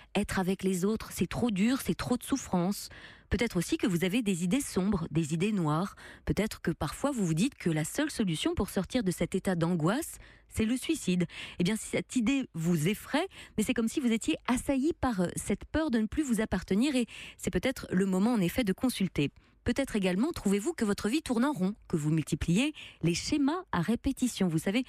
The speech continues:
on en parle souvent dans cette émission, la répétition, c'est l'inconscient, hein, qui nous joue des tours et qui attend patiemment, tapis dans l'ombre, en vous faisant tourner en bourrique dans vos échecs amoureux ou professionnels,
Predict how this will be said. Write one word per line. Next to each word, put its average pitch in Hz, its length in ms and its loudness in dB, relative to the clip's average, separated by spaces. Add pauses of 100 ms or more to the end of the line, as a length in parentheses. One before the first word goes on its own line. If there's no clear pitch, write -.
(340)
on 175 80 2
en 180 100 2
parle 180 300 0
souvent 214 260 0
dans 180 140 0
cette 180 220 -2
émission, 180 320 0
la 233 60 2
répétition, 190 540 0
c'est 208 120 0
l'inconscient, 240 580 0
hein, 220 80 2
qui 208 200 0
nous 196 120 4
joue 208 200 2
des 190 160 2
tours 330 360 0
et 220 60 2
qui - 240 -2 (260)
attend 277 420 0
patiemment, 254 600 0
tapis 240 320 0
dans 220 160 2
l'ombre, 254 360 2
en 202 60 2
vous 214 140 0
faisant 208 260 0
tourner 269 320 2
en 254 80 4
bourrique 226 460 0 (280)
dans 233 140 4
vos 254 160 2
échecs 226 400 0
amoureux 214 440 2
ou 214 100 2
professionnels, 226 680 0